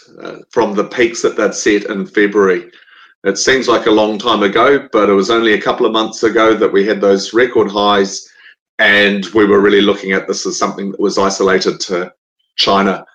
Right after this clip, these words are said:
And as it spread around the world, markets got more and more worried, and we were down that sort of thirty percent or more off the, off the peaks.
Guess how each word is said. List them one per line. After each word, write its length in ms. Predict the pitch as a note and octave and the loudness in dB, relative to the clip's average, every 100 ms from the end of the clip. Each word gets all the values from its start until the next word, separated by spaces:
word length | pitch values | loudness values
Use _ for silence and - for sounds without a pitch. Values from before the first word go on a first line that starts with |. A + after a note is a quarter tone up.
| _ _ _ - | _ _ _ -6
And 140 | F#2 | 0
as 180 | F#2+ - | 0 0
it 100 | D2+ | -2
spread 300 | - G#2 F#2 | 0 0 2
around 260 | G2 F#2+ | 2 2
the 100 | F#2+ | 2
world, 400 | F2 G2+ G2 F#2+ - G2 | 2 4 4 2 -2 -4
markets 500 | G2 F#2+ - - - | -2 0 -2 -4 -4
got 180 | F2 | -4
more 140 | G#2 G2+ | 2 2
and 100 | F#2+ | 4
more 160 | F2+ | 2
worried, 300 | F2+ F#2 F#2 | 4 4 4
and 120 | F#2 F#2 | 2 2
we 120 | F2+ | 2
were 320 | F2+ F2+ F2+ _ - - | 2 0 -4 _ -18 -4
down 220 | F#2+ F2+ | 0 0
that 180 | F2 - | -2 -4
sort 180 | - D#2+ | -2 -2
of 80 | - | 0
thirty 220 | A2 G2 | 0 2
percent 400 | F#2+ - F2+ - | 0 -2 -2 -2
or 100 | E2+ | 0
more 300 | F#2 F#2 F#2 - - - - | 2 2 -2 -16 -20 -20 -8
off 240 | G2 - - | -8 -4 0
the, 260 | F2+ - | 2 2
off 240 | G2 - - | 0 -2 -4
the 100 | - | -4
peaks. 580 | - G#2 - - - | 0 0 0 -6 -14